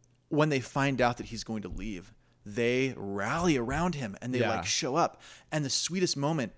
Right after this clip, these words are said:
Speaker 2: Very
Speaker 1: is,
Speaker 2: sweet.
Speaker 1: is the nerves that he, that Stoop Kid fe-, feels. He says, "Arnold, I didn't know that there were gonna be all these people here." Like, there's, the fear has shifted from,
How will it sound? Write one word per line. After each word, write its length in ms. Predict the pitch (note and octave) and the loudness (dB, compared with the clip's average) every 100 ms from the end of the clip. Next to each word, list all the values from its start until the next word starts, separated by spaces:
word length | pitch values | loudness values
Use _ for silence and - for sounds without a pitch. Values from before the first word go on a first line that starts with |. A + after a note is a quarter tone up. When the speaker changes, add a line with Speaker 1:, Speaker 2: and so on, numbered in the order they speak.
| - | -6
Speaker 2:
Very 120 | C3 | -4
Speaker 1:
is, 80 | E2+ | -4
Speaker 2:
sweet. 220 | - D#2 - _ - | -6 -12 -16 _ -2
Speaker 1:
is 160 | C3+ | -2
the 100 | B2 | 0
nerves 640 | A#2 B2 F3+ D#3 G#2+ G#2 - | 0 4 6 6 4 0 -4
that 220 | A#2 A#2+ | -2 -4
he, 140 | A#2+ - | -4 -12
that 120 | G#2+ | -10
Stoop 220 | - C3 - | -8 -8 -6
Kid 160 | A#2 | -4
fe-, 260 | - - C3+ - | -4 -4 -10 -10
feels. 420 | - D#3+ D#3 A#2 | -8 0 2 2
He 60 | A#2+ | -2
says, 240 | A#2 - - - - - _ _ _ _ _ - | -4 -6 -10 -20 -20 -20 _ _ _ _ _ -16
"Arnold, 240 | A#2+ B2+ E2+ | -10 -8 -6
I 100 | A#2+ | -6
didn't 220 | C#3 G2+ | -4 -2
know 180 | A2 A#2+ | 0 -2
that 100 | G#2+ | -2
there 80 | G2 | -8
were 60 | |
gonna 80 | G2+ | -8
be 80 | G2+ | -10
all 60 | F#2+ | -12
these 140 | F2+ | -14
people 300 | - - - | -12 -8 -6
here." 280 | G#2 E2+ - _ _ _ - | -6 -8 -12 _ _ _ -2
Like, 260 | C3+ - - | -2 -2 0
there's, 280 | C3 A#2 - _ - - | 2 2 -4 _ -16 -8
the 200 | E3 D#3+ | -4 -4
fear 300 | - E3+ F3+ | -2 0 2
has 120 | D3 | 2
shifted 520 | - - B2+ - A#2+ | 0 0 -2 -4 -4
from, 520 | - - A2+ G#2 G2+ | -4 -4 -4 -2 -4